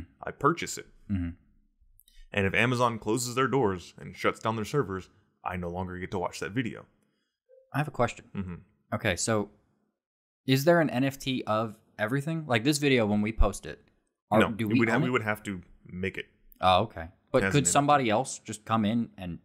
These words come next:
Speaker 1: No, because this is our content.
Speaker 2: Well, yeah,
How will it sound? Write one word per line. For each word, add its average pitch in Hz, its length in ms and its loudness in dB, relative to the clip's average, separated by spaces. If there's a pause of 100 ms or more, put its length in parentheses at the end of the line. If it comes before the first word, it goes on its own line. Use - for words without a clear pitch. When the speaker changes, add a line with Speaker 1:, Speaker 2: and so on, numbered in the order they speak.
Speaker 1:
No, 127 280 6
because 95 300 -4
this 98 140 -6
is 92 100 -8
our 87 140 -4
content. - 420 -10 (380)
Speaker 2:
Well, 151 160 0
yeah, 147 320 6